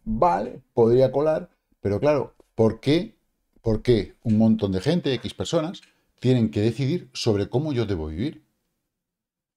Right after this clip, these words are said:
¿No? Ostras, si lo piensas, dices,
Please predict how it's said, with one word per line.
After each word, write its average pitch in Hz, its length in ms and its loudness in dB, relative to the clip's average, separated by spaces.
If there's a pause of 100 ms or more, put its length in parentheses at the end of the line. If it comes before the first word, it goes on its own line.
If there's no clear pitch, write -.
(960)
¿No? 123 380 -4 (920)
Ostras, - 500 -6 (680)
si - 220 -2
lo 110 180 2
piensas, 185 640 -2
dices, 98 360 -6